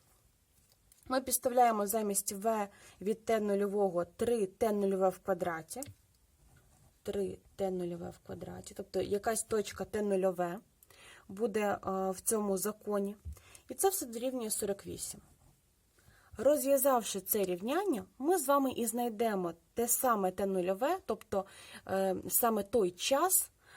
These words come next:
при якому швидкість дорівнювати с-, е, дорівнюватиме сорок вісім метрів за секунду. Отже, трієчку ми з вами переносимо. Т нульове в квадраті — це буде сорок вісім поділити на три.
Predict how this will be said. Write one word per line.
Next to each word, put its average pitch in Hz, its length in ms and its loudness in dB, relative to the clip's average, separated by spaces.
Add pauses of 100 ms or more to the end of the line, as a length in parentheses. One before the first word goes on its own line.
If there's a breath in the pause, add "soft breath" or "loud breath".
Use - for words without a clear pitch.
(140 loud breath)
при 233 140 -2
якому 233 560 2
швидкість 247 720 -4
дорівнювати 220 520 -2
с-, - 200 -2
е, 185 200 0
дорівнюватиме 196 840 0
сорок 214 420 0
вісім 240 440 -2
метрів 202 420 -4
за 180 280 -2 (300)
секунду. - 560 -10 (800 loud breath)
Отже, 196 380 -4 (280)
трієчку 262 420 -6
ми 196 100 0
з 185 60 -4
вами 180 180 -2
переносимо. 220 800 -4 (1000 soft breath)
Т 262 180 4
нульове 208 420 -2
в 190 80 -6
квадраті — 190 760 -6
це 190 120 -10
буде 180 260 -8
сорок 190 500 -4
вісім 180 480 -6
поділити 175 440 -6
на 180 140 -14
три. 180 340 -12